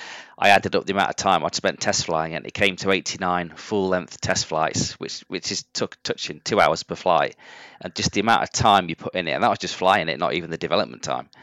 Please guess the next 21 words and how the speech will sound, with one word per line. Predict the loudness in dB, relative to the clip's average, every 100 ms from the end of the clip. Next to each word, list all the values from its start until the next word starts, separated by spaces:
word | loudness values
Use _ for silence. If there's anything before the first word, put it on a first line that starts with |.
| -20 _ _ _ _ _
If | -14 -2
you're | 2
not | 2
interested | 0 -4 -4 -4
in | -2
doing | 2 2 0
it, |
and | -4
you | -2
don't | -2 -2
love | -4 -2
the | 0
aircraft | 2 2 -2 -2
and | -8
the | -6
scenario | -2 2 2
you're | 2 -6 -10
creating, | 0 0 0 -6
then | -6 -8 -8 _ _ -14
you | -12
just, | -6 -6 -6